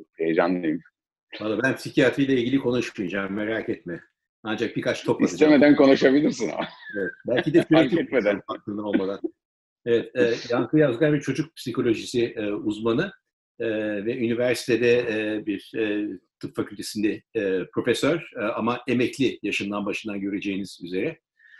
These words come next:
Speaker 1: Evet,
Speaker 2: E,
Speaker 1: aynen öyle.
Speaker 2: fakat, e, çok aktif, e, hala, e,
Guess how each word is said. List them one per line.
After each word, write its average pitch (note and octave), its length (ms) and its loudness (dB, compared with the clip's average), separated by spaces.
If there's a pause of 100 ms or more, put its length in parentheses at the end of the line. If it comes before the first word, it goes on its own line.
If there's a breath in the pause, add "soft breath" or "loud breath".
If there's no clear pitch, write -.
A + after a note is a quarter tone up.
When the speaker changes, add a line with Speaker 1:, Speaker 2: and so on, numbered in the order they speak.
(380 soft breath)
Speaker 1:
Evet, G#2+ 400 0
Speaker 2:
E, - 20 -8
Speaker 1:
aynen D2 320 -4
öyle. - 240 -8 (100)
Speaker 2:
fakat, - 320 -8
e, G#2+ 180 0
çok - 300 -4
aktif, - 380 -10
e, G#2+ 60 -2 (840)
hala, F2 400 -8 (340)
e, - 20 -8